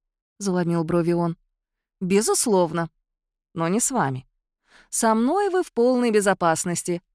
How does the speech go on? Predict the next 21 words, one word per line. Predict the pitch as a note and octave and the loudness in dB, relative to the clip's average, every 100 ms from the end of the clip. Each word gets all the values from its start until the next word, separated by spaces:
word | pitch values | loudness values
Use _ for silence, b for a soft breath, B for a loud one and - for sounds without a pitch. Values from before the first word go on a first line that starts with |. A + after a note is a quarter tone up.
| _ | _
Старая | - - B3+ A#3 G#3+ G#3 | -8 -2 0 2 4 2
дева | G#3 G#3+ F#3 | 2 2 2
и | - G#3 F#3 | 0 -2 0
камень, | B3 F4+ F#4 F4 - _ - | 2 2 0 -2 -8 _ -8
мне | G#4+ | -4
кажется, | G#4+ G4+ G4 F#4 | -2 -2 -2 -2
более | D#4 G4+ A#3 | 0 2 0
чем | F#3+ F#3 | 0 -2
серьезные | A3 G#3 G3 F#3 | 0 0 2 2
аргументы | F#3 G3 F#3 F3 F3+ | 2 2 2 0 -2
в | E3+ | -2
мою | F3 F3 | -2 -2
пользу». | G3 F3 E3 F3 - _ _ _ _ _ _ _ | 0 0 0 -4 -6 _ _ _ _ _ _ _
Он | C4+ B3 | -2 0
рассмеялся, | A#3 - A#3+ D4+ F4 - F3+ | 0 -2 -2 0 -2 -2 -4
коротко | - D4+ D4 - B3+ | -4 -2 -2 -2 -2
и | |
легко, | A#3+ C4 - F#4 | -2 -4 -6 -4
ничуть | C4+ - G4 | -2 -4 -4
не | C#4 B3+ | -2 -2
смущаясь | A3 G#3+ - D#4+ D#4+ G#3+ | 0 -2 -2 -4 -2 -2